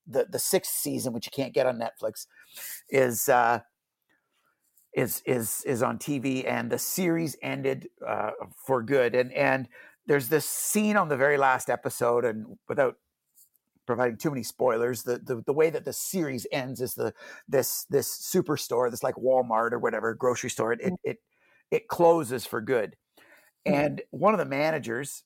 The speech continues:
Speaker 1: sixty-year-old white guy named Glenn, real, real kind, gentle lamb,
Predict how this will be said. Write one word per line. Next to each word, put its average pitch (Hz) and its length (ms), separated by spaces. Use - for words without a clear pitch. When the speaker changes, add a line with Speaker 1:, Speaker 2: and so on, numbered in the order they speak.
Speaker 1:
sixty-year-old 156 880
white 143 300
guy 143 540
named 123 280
Glenn, 131 500
real, 151 400
real 143 440
kind, 147 440
gentle 139 480
lamb, 135 500